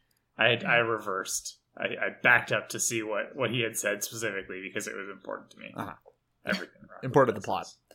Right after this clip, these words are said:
Speaker 1: yes.
Speaker 2: Uh, Naruto tries to get everyone pumped, and everyone's like, "Dude, you're not, you're not the leader here."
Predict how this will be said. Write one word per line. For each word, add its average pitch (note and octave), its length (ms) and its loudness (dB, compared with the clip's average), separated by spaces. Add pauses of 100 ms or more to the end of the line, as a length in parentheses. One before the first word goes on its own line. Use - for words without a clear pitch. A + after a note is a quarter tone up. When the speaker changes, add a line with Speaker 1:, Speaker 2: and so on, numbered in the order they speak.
(300)
Speaker 1:
yes. A2+ 180 -10
Speaker 2:
Uh, A#2+ 200 8 (100)
Naruto E3 340 12
tries D#3 200 10
to C#3+ 40 -2
get D3 80 12
everyone A#2+ 240 6
pumped, D3 280 8
and B2 100 2
everyone's B2 280 4
like, A2+ 120 6 (680)
"Dude, A#2 180 4
you're B2 140 6
not, A2 260 6 (140)
you're B2 100 2
not A2+ 120 4
the A2+ 80 -8
leader G2+ 200 0
here." G2+ 280 2